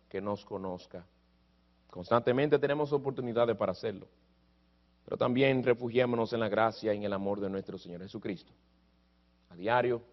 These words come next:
tenemos que venir a confesar nuestros pecados. Y hay personas a las que no les gusta mucho meditar en lo que han hecho mal durante el día, porque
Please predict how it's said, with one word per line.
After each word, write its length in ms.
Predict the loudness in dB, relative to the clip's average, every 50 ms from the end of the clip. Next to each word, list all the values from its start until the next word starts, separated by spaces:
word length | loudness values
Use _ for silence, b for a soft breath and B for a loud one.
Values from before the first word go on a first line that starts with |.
| _ _ _ _ _ _ _ _ _ _ _ _ _ _
tenemos 260 | -6 -4 -2 -2 -2
que 120 | -2 0 0
venir 260 | 0 0 0 0 -2
a 60 | -2
confesar 400 | -4 -6 -8 -8 -6 -6 -6 -6
nuestros 260 | -6 -8 -10 -12 -10
pecados. 380 | -10 -10 -12 -12 -14 -14 -16 -20 -20 -20 _ _ _ _ _ _ _ _ _ _ _ _ _ _ _ _ _ _ _ _ _ _ _ _ 0
Y 60 | 0
hay 40 | 2
personas 420 | 2 2 0 2 0 0 2 4
a 60 | 4 4
las 100 | 4 2
que 100 | 0 -2
no 100 | 0 0
les 120 | -2 0
gusta 300 | 0 -2 -2 0 0 0
mucho 520 | 2 2 0 0 0 2 2 2 2 0 -4 -10
meditar 560 | -4 -2 0 0 0 2 4 4 4 4 4 0
en 60 | -4
lo 120 | -6 -4
que 80 | -4 -4
han 120 | -4 -4
hecho 200 | -6 -6 -6 -6
mal 340 | -2 0 0 0 0 -2 -6 -6
durante 360 | 0 0 0 0 0 -4 -8
el 120 | -8 -6
día, 260 | -4 -4 0 0 0 0
porque 460 | -2 -8 -8 -6 -6 -6 -6 -6